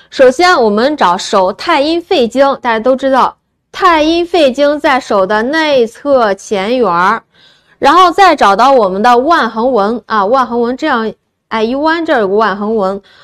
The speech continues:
腕横纹上一寸的这个位置，哎，桡动脉凹陷，再一摸这儿一个桡骨小头儿啊，再往这儿是不是一个动脉，也就是咱们经常这样号脉的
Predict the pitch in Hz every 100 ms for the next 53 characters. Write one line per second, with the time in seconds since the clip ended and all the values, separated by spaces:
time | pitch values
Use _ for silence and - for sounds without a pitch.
0 | _ - 359 320 294 320 302 226 269 294
1 | _ _ - - 381 302 233 254 311 320
2 | - 349 277 208 220 208 202 226 190 185
3 | - _ _ _ _ _ _ _ - 233
4 | 214 214 214 202 294 392 339 320 277 -
5 | _ - 311 339 359 370 - 330 - _
6 | _ _ _ _ _ _ _ - 311 311
7 | 311 330 320 311 226 226 254 240 190 202
8 | _ - 214 262 285 220 - - 190 226
9 | - 208 196 277 269 247 - _ 226 202
10 | 208 240 233 240 220 233 233 330 254 254
11 | 214 170 196 214 254 190 214 226 262 262
12 | 190 196 262 214 185 302 247 277 302 196